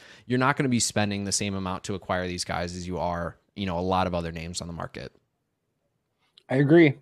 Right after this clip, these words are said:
Speaker 2: I, it's, I never thought I'd be saying to go, go get Josh Kelly, but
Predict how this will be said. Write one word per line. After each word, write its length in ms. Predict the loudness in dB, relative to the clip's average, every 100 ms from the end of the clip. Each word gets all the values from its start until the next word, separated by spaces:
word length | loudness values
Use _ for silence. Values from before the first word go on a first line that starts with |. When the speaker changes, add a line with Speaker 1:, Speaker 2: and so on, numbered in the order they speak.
| _
Speaker 2:
I, 160 | 2 4
it's, 640 | 4 2 0 -8 -12 -18 _ _ _ _ _ _ _ -20 -10 10
I 80 |
never 180 | 12 12
thought 240 | 12 12 12
I'd 80 |
be 100 | 10
saying 300 | 8 6 8
to 80 | 6
go, 200 | 6 4
go 180 | 6 6
get 160 | 6 2
Josh 260 | 0 0
Kelly, 340 | 0 2 2 0
but 220 | -6